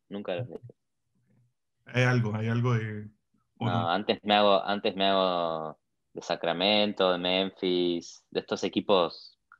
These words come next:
Speaker 1: que nadie conoce, que fuera, fuera de esa ciudad nadie sabe que existen.
Speaker 2: Bueno, hoy tenés a Zion. Todo esto se ha condensado en que hoy tengas, eh, la promesa de la N B A en tu equipo.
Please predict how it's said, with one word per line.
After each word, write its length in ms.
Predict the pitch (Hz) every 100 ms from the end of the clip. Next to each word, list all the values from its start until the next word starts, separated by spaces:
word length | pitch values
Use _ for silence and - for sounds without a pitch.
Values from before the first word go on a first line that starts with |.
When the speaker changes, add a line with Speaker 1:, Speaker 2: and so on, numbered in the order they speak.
| _ _ _ _ -
Speaker 1:
que 100 | 90
nadie 260 | 95 98
conoce, 520 | - 92 104 - 98 - _ _ -
que 80 | -
fuera, 360 | - 98 92
fuera 340 | - - 107 104
de 100 | 98
esa 180 | -
ciudad 300 | 101 98 98
nadie 200 | 92 95
sabe 200 | 90 95
que 60 | 87
existen. 380 | - - - - _ _
Speaker 2:
Bueno, 240 | 127 120 123
hoy 160 | 123
tenés 260 | 123 143 143
a 60 | 139
Zion. 460 | 120 113 110 120
Todo 220 | 123 131 143
esto 340 | 139 143 139 - - _ _
se 160 | - 127
ha 100 | 120
condensado 760 | 131 127 123 117 123 139 135
en 180 | 131 123
que 100 | 123
hoy 180 | 120 139
tengas, 580 | 139 127 120 127 123 123
eh, 320 | - 117 113 113
la 160 | 113
promesa 400 | 117 110 117 120
de 100 | 120
la 100 | 113
N 180 | 113 117
B 60 | 113
A 80 | 113
en 100 | 117
tu 80 |
equipo. 380 | 120 120 120 113